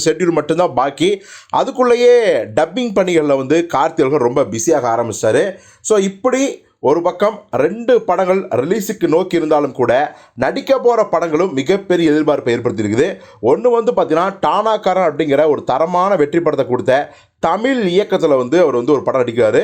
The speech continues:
அது வந்து ஒரு பீரியட் ஆக்ஷன் படம். ராமேஸ்வரம் இலங்கை கடற்பகுதியில் நடந்த கடற்கொள்ளைகள் பற்றிய கதை அப்படிங்கிறத நம்ம ஏற்கனவே சொல்லியிருந்தோம் இல்லைங்களா? அதே படம் தான். இது கார்த்தியோட இருபத்தி ஒன்பதாவது படம். அடுத்ததா மாரி செல்வராஜோட டைரக்ஷன்ல ஒரு படம் பண்ண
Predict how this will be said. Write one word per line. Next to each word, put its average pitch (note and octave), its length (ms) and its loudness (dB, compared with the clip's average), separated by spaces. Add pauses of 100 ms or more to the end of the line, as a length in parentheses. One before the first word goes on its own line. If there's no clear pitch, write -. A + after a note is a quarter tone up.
(440)
அது A#2+ 160 2
வந்து D#3+ 240 2
ஒரு B2 120 2 (140)
பீரியட் G#3+ 440 0 (260)
ஆக்ஷன் D#3 320 -2
படம். F3+ 180 0 (380)
ராமேஸ்வரம் A3+ 680 0 (140)
இலங்கை F#3+ 280 0 (140)
கடற்பகுதியில் D#3+ 580 0
நடந்த A#2+ 240 0 (480)
கடற்கொள்ளைகள் G3 880 0
பற்றிய E3 300 0 (120)
கதை C#3 220 2 (260)
அப்படிங்கிறத C3 460 0 (220)
நம்ம A#2 180 0 (140)
ஏற்கனவே D3+ 400 0 (100)
சொல்லியிருந்தோம் B2+ 420 0
இல்லைங்களா? A#2+ 280 0 (460)
அதே B2 160 2 (140)
படம் B2 200 -2
தான். F3+ 120 -4 (120)
இது A2+ 100 -2 (100)
கார்த்தியோட D3+ 400 0 (120)
இருபத்தி C#3+ 360 0
ஒன்பதாவது A2 380 0
படம். F#2 160 -2 (340)
அடுத்ததா E3+ 300 2 (180)
மாரி F#3+ 380 0
செல்வராஜோட D3 460 2
டைரக்ஷன்ல C3+ 420 -2 (180)
ஒரு G#2+ 160 2
படம் B2 200 -2
பண்ண A2 140 -2